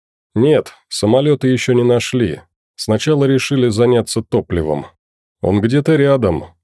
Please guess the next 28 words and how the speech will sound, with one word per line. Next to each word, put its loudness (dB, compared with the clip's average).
Мэр 2
сузил 0
глаза 0
и 0
пристально 0
посмотрел -2
на 2
Андрея. -2
«Как 0
знать, 0
как 0
знать. 0
Может, 0
и 4
не 4
рядом. 0
Окажись 0
у 2
меня 4
топливо, 0
подогнал 2
бы 2
с -8
аэродрома 2
заправщика, -2
налил 0
полную 2
цистерну, -2